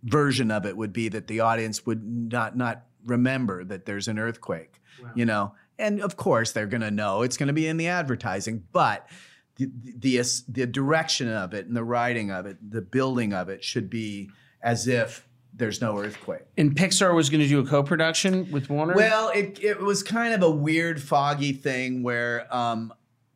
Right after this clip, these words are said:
Speaker 1: I, that's what I was working on, and they came to me with the idea of Ratatouille. The, nineteen oh six was gonna be next after Incredibles, and I kinda said, "Well, if I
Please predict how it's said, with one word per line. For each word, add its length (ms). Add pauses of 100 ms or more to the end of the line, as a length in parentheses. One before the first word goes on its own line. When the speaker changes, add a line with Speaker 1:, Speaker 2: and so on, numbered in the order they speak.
(180)
Speaker 1:
I, 300
that's 260
what 100
I 80
was 180
working 400
on, 480 (120)
and 360 (120)
they 140
came 320
to 140
me 200
with 180
the 100
idea 420
of 220
Ratatouille. 720 (160)
The, 180 (600)
nineteen 320
oh 80
six 320
was 140
gonna 160
be 120
next 460
after 300
Incredibles, 640 (540)
and 460 (680)
I 200
kinda 420
said, 300
"Well, 200
if 160
I 300